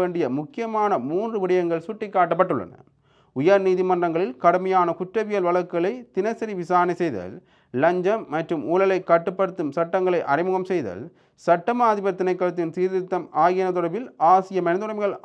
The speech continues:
ஆணைக்குழு சுட்டிக்காட்டியுள்ளது என்றவாறாக அந்த செய்தி காணப்படுகிறது. முதற் பக்கத்தில் அமைந்துள்ள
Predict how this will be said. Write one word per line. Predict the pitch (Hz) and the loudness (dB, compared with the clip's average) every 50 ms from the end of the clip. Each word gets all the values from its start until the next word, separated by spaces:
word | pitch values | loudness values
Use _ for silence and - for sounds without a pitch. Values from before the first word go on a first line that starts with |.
| 151 | 2
ஆணைக்குழு | 165 180 185 180 175 180 170 170 170 | 4 4 2 0 -2 -2 -4 -4 -4
சுட்டிக்காட்டியுள்ளது | 190 190 240 226 208 240 226 226 220 226 208 185 180 180 170 175 175 | -6 -8 -8 -10 -2 0 0 0 0 0 -6 -4 -4 -2 -2 -2 -6
என்றவாறாக | 175 175 175 180 180 180 180 180 185 185 180 - 247 | -4 -4 -2 0 2 2 2 2 0 -2 -2 -6 -10
அந்த | 180 147 143 | -10 -8 -8
செய்தி | 131 123 127 135 | -8 -8 -6 -4
காணப்படுகிறது. | 151 170 180 185 202 208 196 170 123 90 92 - - - - _ _ _ _ _ _ _ _ _ _ _ _ _ _ _ _ _ _ _ _ _ _ _ - - | -4 -4 -4 -4 -4 -6 -4 -4 -6 -8 -10 -20 -20 -20 -20 _ _ _ _ _ _ _ _ _ _ _ _ _ _ _ _ _ _ _ _ _ _ _ -8 -2
முதற் | 143 180 190 170 185 | 0 0 0 2 0
பக்கத்தில் | 190 175 180 175 185 180 180 | 0 0 0 -2 -2 0 0
அமைந்துள்ள | 185 185 185 180 180 | -2 -2 -2 -2 -2